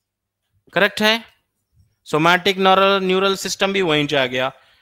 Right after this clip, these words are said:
विसेरल न्यूरल सिस्टम भी वहीं जा गया, ऑटोनॉमिक न्यूरल सिस्टम भी वहीं जा गया। अब विसेरल नर्वस सिस्टम, ये न्यू पैराग्राफ ऐड हुआ है, फिर भी एनसीईआरटी में यही लिखा है, पीएनएस divided into two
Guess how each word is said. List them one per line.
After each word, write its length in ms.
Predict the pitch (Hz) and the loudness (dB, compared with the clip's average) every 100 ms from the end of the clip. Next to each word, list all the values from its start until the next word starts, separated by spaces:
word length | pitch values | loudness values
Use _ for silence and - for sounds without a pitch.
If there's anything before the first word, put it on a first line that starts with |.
| _ _ | _ _
विसेरल 420 | 135 147 185 190 185 | -6 -2 2 4 4
न्यूरल 320 | 185 190 185 | 4 2 0
सिस्टम 360 | 190 - 190 | -4 -4 -2
भी 100 | 190 | 0
वहीं 260 | 180 143 139 | 0 0 -2
जा 180 | 135 127 | -4 -4
गया, 260 | 120 127 135 _ _ _ _ | -4 -6 -6 _ _ _ _
ऑटोनॉमिक 600 | 131 143 170 175 185 180 | 2 2 2 2 0 0
न्यूरल 280 | 180 185 185 | -2 0 -2
सिस्टम 340 | 190 175 190 | -4 -4 -4
भी 80 | 185 | -2
वहीं 200 | 170 160 | -2 -2
जा 160 | 147 110 | -2 -6
गया। 160 | 98 - _ _ _ - | -10 -16 _ _ _ -4
अब 180 | 175 143 | -4 -2
विसेरल 480 | 120 120 165 180 190 | -4 0 2 4 4
नर्वस 320 | 165 175 170 | 2 2 0
सिस्टम, 340 | 170 - 175 | -4 -2 0
ये 100 | 185 | 2
न्यू 420 | 160 135 151 185 | 0 0 2 0
पैराग्राफ 680 | 202 165 143 135 131 160 170 - | 0 2 2 0 0 -2 -2 -2
ऐड 260 | 135 135 | 0 0
हुआ 240 | 127 113 107 | -4 -6 -6
है, 180 | - _ _ _ _ _ _ _ _ _ _ _ - | -10 _ _ _ _ _ _ _ _ _ _ _ -2
फिर 240 | 143 143 | 0 0
भी 520 | 135 165 247 240 - - | -2 0 2 0 -4 -4
एनसीईआरटी 460 | 135 131 143 127 131 | -2 0 -2 -2 0
में 140 | 131 | -2
यही 240 | 127 147 | 0 -2
लिखा 320 | 185 180 180 180 | -2 -4 -2 -2
है, 140 | 190 190 _ _ _ | -2 -4 _ _ _
पीएनएस 500 | 123 123 123 123 123 | -4 -2 0 0 -2
divided 440 | 120 120 135 156 165 | -2 0 0 0 -2
into 320 | 160 160 180 190 - _ | -2 -4 -6 -6 -12 _
two 100 | 139 | -8